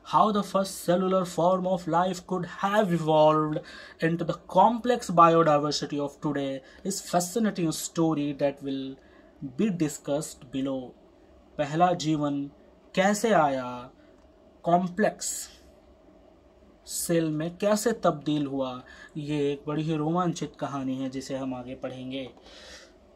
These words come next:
Evolution of life forms में ये सेवन पॉइंट टू इसकी ranking की गई है,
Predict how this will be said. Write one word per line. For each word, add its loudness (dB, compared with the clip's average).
Evolution 6
of 0
life 6
forms 4
में -10
ये -6
सेवन 0
पॉइंट -4
टू 0
इसकी -8
ranking -4
की 0
गई 4
है, -2